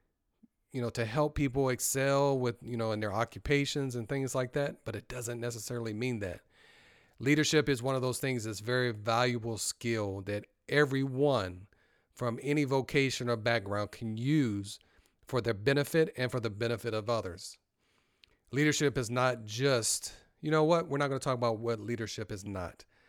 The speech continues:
I just wanna focus today on the four steps, okay? So I'm gonna go over those with you now. So effective leadership,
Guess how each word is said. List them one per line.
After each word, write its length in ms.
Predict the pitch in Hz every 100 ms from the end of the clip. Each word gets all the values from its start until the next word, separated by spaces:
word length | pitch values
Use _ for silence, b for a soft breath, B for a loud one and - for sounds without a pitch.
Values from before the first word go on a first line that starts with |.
| b b -
I 80 | 110
just 160 | 110
wanna 160 | 127 120
focus 380 | - 120 113 -
today 280 | 107 110
on 140 | 107 101
the 80 | 98
four 260 | - 104
steps, 400 | - - 85 -
okay? 220 | - 110 95
So 160 | -
I'm 140 | 98 110
gonna 180 | 113
go 200 | 101 110
over 100 | 107
those 380 | 98 98 98 95 117 _ -
with 240 | 101 -
you 80 | 92
now. 380 | 90 85 - - _ b b b b b b -
So 160 | 147
effective 440 | 135 175 170 160 139
leadership, 500 | 156 147 151 143